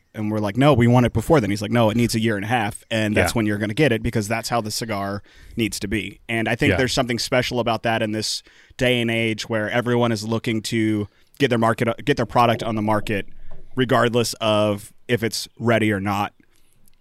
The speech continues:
Speaker 1: And there's something special about someone who knows what they want and is not willing to compromise for second place. And I think Danny does a phenomenal job of not only the Reserva
Speaker 2: Yeah.
Speaker 1: Privada, but I have a funny feeling we're gonna see other Rodriguez cigars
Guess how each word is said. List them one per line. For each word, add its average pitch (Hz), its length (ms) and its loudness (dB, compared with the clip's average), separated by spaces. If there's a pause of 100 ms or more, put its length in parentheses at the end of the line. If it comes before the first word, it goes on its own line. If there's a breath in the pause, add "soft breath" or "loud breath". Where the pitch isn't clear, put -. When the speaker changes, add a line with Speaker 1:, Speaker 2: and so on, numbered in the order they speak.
Speaker 1:
And 113 140 0
there's 113 140 0
something 117 280 0
special 120 540 0
about 110 300 2
someone 107 340 -2
who 113 160 0
knows 113 500 4
what 110 140 -2
they 107 140 0
want 107 400 0
and 101 320 -2
is 107 260 -6
not 107 240 -2
willing 101 300 -2
to 98 100 -8
compromise 98 760 -4
for 101 520 -2 (360)
second 101 260 -2
place. 98 320 -4
And 101 220 -4
I 107 80 -4
think 110 200 -4
Danny 101 240 -4
does 101 220 -4
a 101 60 -4
phenomenal 107 480 -2
job 104 360 -2
of 104 160 -2
not 151 140 6
only 156 220 6
the 127 100 2
Reserva 123 480 4
Speaker 2:
Yeah. 92 120 -2 (180)
Speaker 1:
Privada, 110 480 2 (420 loud breath)
but 123 100 4
I 123 60 8
have 127 120 6
a - 20 0
funny 123 260 4
feeling 113 340 2
we're 113 120 4
gonna 110 160 2
see 104 340 0
other 104 500 0
Rodriguez 104 460 0
cigars 101 400 -2